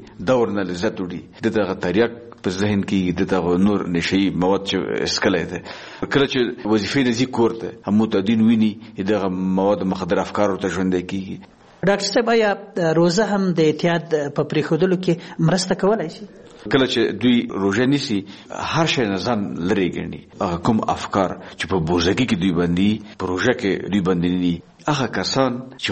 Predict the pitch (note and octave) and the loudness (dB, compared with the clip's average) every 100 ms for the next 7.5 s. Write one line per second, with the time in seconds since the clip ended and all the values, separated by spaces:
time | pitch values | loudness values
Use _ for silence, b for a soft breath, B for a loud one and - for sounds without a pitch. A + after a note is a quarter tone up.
0 | G2 C3+ D3+ A2 A2 A#2+ A2 F#2+ G2 G2 | 0 2 2 2 2 2 0 -2 -2 0
1 | B2 B2 F#2+ F#2 F2+ E2 - - G#2 F#2+ | 0 -2 -4 -4 -6 -12 -14 -4 -2 2
2 | C#3 C3+ F2 F#2 - - D3+ C3+ - G#2 | 2 2 -4 -6 -2 0 2 0 0 0
3 | F#2+ - B2+ C3 B2 G#2+ - G2 F2+ F2 | 0 0 0 0 0 -2 0 0 2 0
4 | D2+ F2 F2+ F2 G2 B2 A#2+ F#2 - A#2+ | 0 0 0 0 2 2 2 0 0 -4
5 | A#2+ - F2 F#2 A#2 C3 G#2 F#2 F#2 E2+ | -6 -8 -4 0 2 0 -2 -4 -4 -4
6 | E2+ B B B2+ A#2 A#2+ A#2+ B2 A#2+ C3 | -8 B B -6 0 2 2 2 0 0
7 | B2+ B B - B2 | -2 B B -4 0